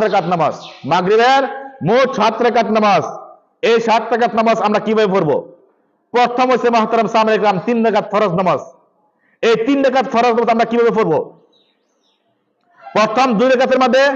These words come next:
আলহামদুলিল্লাহর সাথে আমরা যে কোনো একটা সূরা মিলাইব। আর তিন নম্বর রাকাতের মধ্যে মহতারাম সাহাবায়ে কেরাম সিরিফ আলহামদুলিল্লাহ পড়ব, আর কোনো সূরা মিলাইব না। না মিলাইয়া মহতারাম সাহাবায়ে কেরাম আমরা রুকুর মধ্যে চলে যাব। আর এরকম ভাবে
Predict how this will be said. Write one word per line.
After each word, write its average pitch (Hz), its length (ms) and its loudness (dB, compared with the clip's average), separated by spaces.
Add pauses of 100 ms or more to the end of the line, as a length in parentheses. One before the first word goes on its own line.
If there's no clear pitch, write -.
(520)
আলহামদুলিল্লাহর 254 720 2
সাথে 269 200 0 (1200)
আমরা 226 400 2
যে 214 200 -2
কোনো 262 140 0
একটা 240 180 0
সূরা 240 160 2
মিলাইব। 214 280 2 (1000)
আর 202 180 0
তিন 320 140 0 (160)
নম্বর 311 300 2
রাকাতের 277 340 0
মধ্যে 262 180 0
মহতারাম 254 360 0
সাহাবায়ে 240 340 0
কেরাম 220 220 2 (360)
সিরিফ 262 200 0 (100)
আলহামদুলিল্লাহ 254 640 2
পড়ব, 233 140 2 (580)
আর 220 160 4
কোনো 214 140 0
সূরা 202 260 0
মিলাইব 196 320 0
না। 262 120 2 (480)
না 233 80 4 (100)
মিলাইয়া 285 380 2
মহতারাম 240 380 0
সাহাবায়ে 226 260 0
কেরাম 208 140 0
আমরা 196 100 0
রুকুর 190 200 -2
মধ্যে 175 180 -4
চলে 160 160 0
যাব। 113 100 -2 (1300)
আর 175 200 2
এরকম 233 240 2
ভাবে 233 140 4